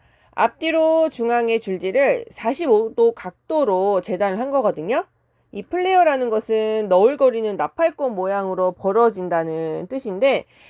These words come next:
한마디로 밑단이 나풀거리게 벌어진 디자인을 말하는데요. 이 배색 줄지 A라인 디자인은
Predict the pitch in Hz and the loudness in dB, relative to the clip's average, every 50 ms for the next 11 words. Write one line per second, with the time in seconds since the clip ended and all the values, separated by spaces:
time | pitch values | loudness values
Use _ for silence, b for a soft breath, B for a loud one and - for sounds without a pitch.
0 | B B B B 381 359 359 370 359 311 339 320 302 311 311 311 302 233 202 - | B B B B -6 -2 2 2 2 2 0 -2 0 0 2 0 0 -2 -4 -6
1 | _ - 240 240 233 220 208 214 233 247 226 - _ - 170 190 - - 359 339 | _ -2 -2 -2 -2 -2 -2 -2 -2 -2 -4 -4 _ -2 -2 -2 0 0 0 2
2 | 294 277 247 214 220 185 185 185 185 190 202 220 220 208 180 151 156 - - 190 | 4 2 2 2 -2 -4 -2 -2 0 0 0 0 0 0 0 -2 -2 -4 -2 0
3 | 214 240 247 233 - 175 185 185 196 196 190 - - 190 175 220 214 214 202 185 | 2 2 2 0 0 -4 -4 -4 -4 -4 -6 -8 -8 -6 -2 0 2 2 0 0
4 | 170 165 165 165 165 165 151 147 143 143 156 180 180 165 139 127 127 131 135 156 | -2 -4 -4 -4 -4 -4 -4 -2 -2 -2 0 -2 -2 -4 -6 -8 -8 -6 -6 -4
5 | 170 156 - - _ _ b b b b b b b b b b - - 240 254 | -4 -6 -8 -10 _ _ b b b b b b b b b b -8 -6 -2 -2
6 | 262 269 269 269 269 262 - 285 226 247 330 349 - - 302 285 277 - - 240 | 0 0 0 0 -2 -2 0 0 2 2 0 -2 -4 -4 -2 -2 -2 -2 -4 -4
7 | 240 240 233 214 170 175 202 247 262 269 254 233 226 226 226 - 196 160 180 175 | -4 -2 2 4 4 4 4 2 0 -2 -4 -2 -2 -4 -4 -6 -8 -6 -4 -4
8 | 165 160 175 233 294 277 196 - | -4 -4 -4 -4 -4 -4 -4 -6